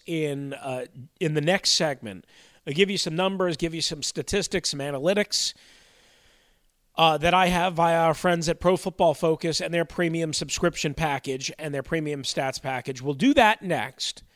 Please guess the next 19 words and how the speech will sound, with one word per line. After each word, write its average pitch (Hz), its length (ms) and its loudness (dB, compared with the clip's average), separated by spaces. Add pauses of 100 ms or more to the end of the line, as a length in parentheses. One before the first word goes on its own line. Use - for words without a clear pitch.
(220)
uh, 131 120 -8
because 147 260 -2
I 160 40 0
went 180 120 0
a 180 40 -2
little 190 220 0
bit 185 180 -2
long 147 320 -4
here. 123 300 -8 (440)
Uh, 135 240 -6
but 135 200 0
I 165 120 4
think 240 200 -2
it's 208 160 -2
important 175 760 -2
to 170 140 2
again 170 340 0
point 185 380 2
out 156 360 -2